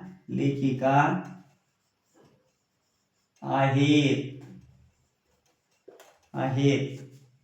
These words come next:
इथे इट. आता इट केव्हा वापरता माहिती का? निर्जीव वस्तू असेल, प्राणी असेल, हं, आणि लहान बेबी असेल तेव्हा वापरतात इट.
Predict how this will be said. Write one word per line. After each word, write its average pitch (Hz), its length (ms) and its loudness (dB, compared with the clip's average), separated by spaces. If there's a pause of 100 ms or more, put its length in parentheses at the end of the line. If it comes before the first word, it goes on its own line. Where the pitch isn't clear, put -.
(640)
इथे 147 220 -2
इट. 185 520 0 (1120)
आता 143 460 2
इट 151 260 0
केव्हा 160 200 2
वापरता 147 280 0
माहिती 156 300 0
का? 160 160 0
निर्जीव 156 420 2
वस्तू 160 220 -2
असेल, 147 320 2
प्राणी 147 360 4
असेल, 147 540 0 (800)
हं, 180 480 0
आणि 143 240 4
लहान 139 260 2
बेबी 139 220 2
असेल 147 280 0
तेव्हा 156 220 4
वापरतात 139 420 0
इट. - 320 0